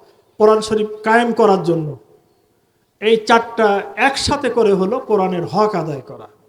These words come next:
এটাই আল্লাহ বলেছেন যে, "হাক্কা তিলাওয়াতিহি", যারা তেলাওয়াতের হক আদায় করে, কোরআন শরীফকে যারা তে-,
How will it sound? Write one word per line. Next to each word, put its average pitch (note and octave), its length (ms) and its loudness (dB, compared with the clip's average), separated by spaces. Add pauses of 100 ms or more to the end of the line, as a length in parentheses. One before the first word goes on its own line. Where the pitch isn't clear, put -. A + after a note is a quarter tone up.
এটাই A#3 260 -2
আল্লাহ G#3 220 0
বলেছেন F#3 440 -4 (720)
যে, D3+ 160 -6
"হাক্কা B3 460 0
তিলাওয়াতিহি", G3 840 2
যারা F3 260 -4
তেলাওয়াতের F3 560 -4
হক A#3 320 -2
আদায় F#3+ 260 -2
করে, E3+ 180 -4
কোরআন F3+ 240 -6
শরীফকে E3+ 340 -10
যারা D3 200 -10
তে-, D#3+ 160 -16